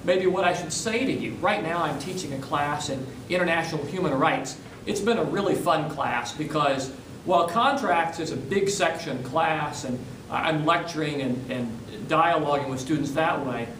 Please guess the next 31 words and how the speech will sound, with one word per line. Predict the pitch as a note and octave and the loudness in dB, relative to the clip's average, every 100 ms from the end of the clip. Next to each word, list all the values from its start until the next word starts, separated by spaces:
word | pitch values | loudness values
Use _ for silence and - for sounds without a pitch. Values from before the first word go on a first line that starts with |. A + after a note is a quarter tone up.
| - - | -14 -8
my | - | -2
human | F#3 C#4 A#3+ | 2 4 4
rights | G3+ C4 C4+ | 4 4 2
class | - D#3 C3+ | 0 0 0
this | - D3+ | -2 -4
semester | D#3 C3+ C#3 D3+ | 0 0 -2 -4
has | C#3+ C3+ C3 - | -2 -2 0 -4
only | E3 E3 | -4 -4
seven | - G#3+ F#3 E3 | 0 2 2 0
students | - A#3+ G#3+ - | 0 2 2 0
in | - - | -2 -4
it. | - - - - | -8 -12 -16 -8
So | A3 | 0
we're | C#4+ | 0
sitting | - B3 B3+ G#3 | 0 0 2 2
around | F#3 F#3 | 2 0
a | D#3 | 0
table, | - D#3 E3 D3 D3 - - - | -2 -2 0 0 -2 -4 -14 -10
um, | - B2+ - - - - | -4 -2 -2 -6 -10 -4
just | F#3+ F#3 | 0 0
having | - G#3 G3+ D3+ | 2 2 2 -2
a | |
conversation | - F#3+ F#3 - E3+ E3 D3+ | 0 2 2 -2 0 0 0
about | C3+ C3+ | 0 0
the | B2 | -4
readings | B2+ C3+ C3 | 0 2 2
we've | - A#2+ | 0 -4
done | C3 A#2 | -4 -4
for | A2+ | -6
the | A#2+ - | -6 -4
day. | - - | -4 -6